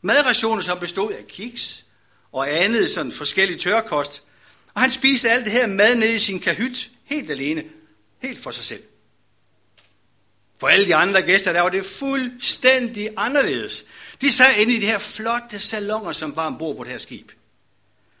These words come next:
De fik lækker morgenmad med juice og æg og brød og rundstykker og ost og marmelade og en lille gammel dans, hvis de ville have det. Full English breakfast.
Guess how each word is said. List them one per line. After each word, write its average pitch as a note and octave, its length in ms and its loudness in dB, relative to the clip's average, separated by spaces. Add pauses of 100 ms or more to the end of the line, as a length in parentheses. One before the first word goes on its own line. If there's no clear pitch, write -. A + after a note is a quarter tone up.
(340)
De G#3 100 -2
fik A3+ 260 2
lækker B3+ 460 0
morgenmad A#3 600 -2
med G#3+ 80 -8
juice C4 460 -4
og A#3 120 0
æg A#3 440 0
og G3 120 -4
brød A#3+ 380 0
og G3+ 300 0
rundstykker A3+ 600 0
og F#3+ 120 2
ost B3+ 240 2
og G#3+ 80 -6
marmelade G#3 640 2
og G3 80 2
en F#3 80 -6
lille A#3+ 320 -2
gammel A#3 440 -2
dans, A#3 220 -2
hvis F#3 160 -10
de G3+ 120 -10
ville E3 80 -6
have F#3 160 -2
det. G#3 180 -4 (2000)
Full G#3+ 460 2 (120)
English C3+ 360 -6
breakfast. - 600 -14